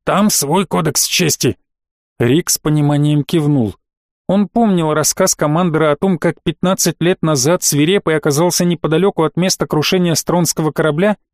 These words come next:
на котором негласно путешествовал один из принцев. Спасательные катера были вынуждены приземлиться на недружелюбную планету, успев подать сигнал бедствия. Линкор полковника Саттора как раз успел к трагической развязке, когда стронцы держали оборону,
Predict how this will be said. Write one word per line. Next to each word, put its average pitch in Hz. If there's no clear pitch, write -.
на 170
котором 196
негласно 165
путешествовал 160
один 160
из 175
принцев. 131
Спасательные 170
катера 170
были 170
вынуждены 175
приземлиться 165
на 170
недружелюбную 165
планету, 170
успев 196
подать 165
сигнал 170
бедствия. 127
Линкор 170
полковника 170
Саттора 180
как -
раз 185
успел 180
к -
трагической 156
развязке, 151
когда 160
стронцы 180
держали 151
оборону, 160